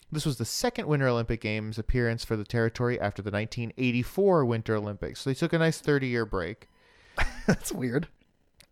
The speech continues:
Speaker 1: Um, the team consisted of one athlete, the freestyle skeeter, skier Peter Crook,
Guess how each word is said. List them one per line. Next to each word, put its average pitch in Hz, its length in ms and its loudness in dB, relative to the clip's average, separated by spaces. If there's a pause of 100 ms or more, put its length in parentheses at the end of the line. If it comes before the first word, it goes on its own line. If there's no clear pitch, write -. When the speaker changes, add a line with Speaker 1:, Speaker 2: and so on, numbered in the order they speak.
Speaker 1:
Um, 117 380 6
the 135 100 6
team 180 260 2
consisted 160 460 0
of 120 80 0
one 131 480 4
athlete, 127 480 2 (400)
the 139 80 2
freestyle 175 440 4
skeeter, 135 440 2 (260)
skier 170 880 2
Peter 147 380 2
Crook, - 520 0